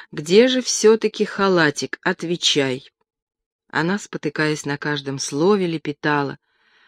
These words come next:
«Мне он не нужен, пойми,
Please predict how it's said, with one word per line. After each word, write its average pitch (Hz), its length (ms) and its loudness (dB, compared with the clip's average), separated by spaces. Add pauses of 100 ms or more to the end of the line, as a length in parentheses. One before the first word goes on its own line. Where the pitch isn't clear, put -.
(200)
«Мне 185 560 2
он 220 280 6
не 220 160 6
нужен, 190 600 2
пойми, 190 600 2